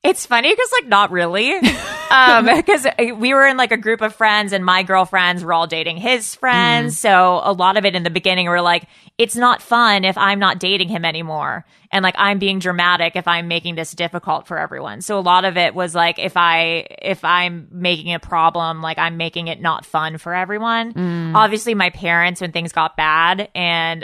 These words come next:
Speaker 1: um, and especially my brothers too, um, or not my older brother 'cause I didn't tell him about it, but Jason, um, were very much like, "You need to leave this." And there was a night too where my br-, um, I don't know if you want me, but anyway, so, <laughs> but my, my parents very much were like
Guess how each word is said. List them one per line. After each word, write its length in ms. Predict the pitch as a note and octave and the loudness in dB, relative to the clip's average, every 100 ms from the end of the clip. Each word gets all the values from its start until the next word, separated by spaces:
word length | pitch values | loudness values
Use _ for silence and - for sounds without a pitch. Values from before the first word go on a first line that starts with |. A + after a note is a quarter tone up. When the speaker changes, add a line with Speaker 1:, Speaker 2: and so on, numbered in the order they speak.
| - | -2
Speaker 1:
um, 340 | E3+ D#3+ E3 | -2 -2 -6
and 100 | E3+ F3 | -8 -8
especially 340 | - E3+ F3 | -10 -10 -8
my 140 | D#3+ | -10
brothers 440 | D#3 D#3 D#3 D#3+ - | -8 -8 -8 -10 -14
too, 440 | - D3+ - D#3+ - _ _ _ | -12 -10 -10 -12 -16 _ _ _
um, 360 | F3+ E3+ E3 D#3+ | 0 2 0 -4
or 120 | F#3+ | -2
not 140 | F#3 | -2
my 120 | E3 D#3 | -2 -6
older 180 | D3+ | -10
brother 260 | - C#3+ E3+ | -12 -12 -12
'cause 140 | F3+ | -12
I 80 | F3 | -12
didn't 180 | E3 D#3+ | -12 -14
tell 140 | - - | -16 -16
him 60 | |
about 280 | - - - | -14 -12 -10
it, 140 | - - | -12 -12
but 280 | E3 - | -12 -12
Jason, 520 | E3+ D#3+ D#3+ D3+ D3+ F3 _ _ - | -14 -14 -14 -14 -14 -16 _ _ 0
um, 520 | F#3+ F3 E3+ E3 E3 | 2 4 2 -2 -8
were 260 | - F3 E3+ | -8 -4 -2
very 260 | E3 E3 | -2 -2
much 220 | D#3+ D#3+ - | -4 -8 -10
like, 200 | D#3+ F3 | -10 -8
"You 160 | F3 | -8
need 220 | F#3 E3 | -6 -6
to 120 | E3 C#3 | -8 -14
leave 420 | D3 D#3+ D#3+ - | -10 -8 -10 -10
this." 360 | - - - | -12 -12 -10
And 80 | F#3 | -2
there 100 | F#3 | 0
was 100 | F3+ | 2
a 60 | F3 | -2
night 300 | D#3+ D#3+ D#3 | -4 -4 -6
too 220 | - E3+ | -8 -6
where 100 | D#3+ | -6
my 140 | D#3 D3+ - _ _ | -6 -8 -12 _ _
br-, 100 | - - - | -14 -14 -16
um, 280 | F3 D#3+ - | -16 -16 -16
I 40 | |
don't 120 | - | -16
know 80 | - E3+ | -18 -18
if 40 | |
you 60 | E3+ | -20
want 140 | - | -20
me, 80 | - - - | -20 -20 -2
but 180 | A3+ A3+ | 2 4
anyway, 360 | A#3 G#3+ E3+ F3+ | 4 2 0 0
so, 180 | - A#3+ | 2 4
<laughs> 1040 | - D4 F#4+ C#4+ D#4 B3+ D#4+ - - - | 6 6 4 4 4 2 -2 -6 -6 0
but 180 | A#3+ A#3 | 2 4
my, 220 | A#3 F#3 | 2 2
my 140 | A3 G3 | 0 0
parents 340 | A#3+ G3+ F3 | 2 0 0
very 260 | F3 E3 E3 | 0 0 0
much 280 | D3+ D#3 | -4 -4
were 100 | E3+ D#3+ | -8 -6
like 360 | C3+ C3+ - | -6 -10 -14